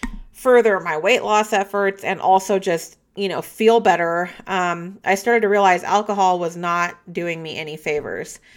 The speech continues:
Um, I started to realize that I was self-medicating with alcohol for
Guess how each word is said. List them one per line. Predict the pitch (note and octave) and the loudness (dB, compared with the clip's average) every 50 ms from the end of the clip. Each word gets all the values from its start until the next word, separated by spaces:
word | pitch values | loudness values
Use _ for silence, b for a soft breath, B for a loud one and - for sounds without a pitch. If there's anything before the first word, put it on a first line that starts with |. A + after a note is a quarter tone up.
| b b b b b b b b b b | b b b b b b b b b b
Um, | F3+ F#3 F3+ F3+ F3+ F3+ F3 | -4 -2 0 0 0 -2 0
I | - F3+ | 0 0
started | F#3 F#3 - G3+ F#3+ F#3 F#3+ | 0 0 0 2 2 2 0
to | - G#3+ | -2 -2
realize | G3 F#3 F#3 F#3 F3+ F3+ F3+ F3+ - | -2 0 2 4 4 4 4 2 -2
that | G3 F3 | -2 0
I | E3+ E3+ E3+ | 0 0 0
was | F3 E3+ E3 D#3+ | 0 -2 -4 -4
self-medicating | - F#3 D#3+ E3 - - G#3+ A#3 C4 B3 - G#3+ E3 D#3 D3+ D3 D3 D3+ D3+ - - | -2 -2 -2 -2 -2 -4 -4 -4 -4 -4 -4 -2 0 0 -2 -2 -6 -10 -16 -14 -10
with | F3+ E3 - | -10 -8 -4
alcohol | - D#3+ F#3+ F#3+ F3+ E3+ F3 D3+ D3 D3 | -2 -4 -4 -4 -6 -4 0 0 0 -2
for | - - F3+ D#3+ D3+ D#3 D#3 - - | -4 -6 -6 -4 -4 -4 -4 -6 -8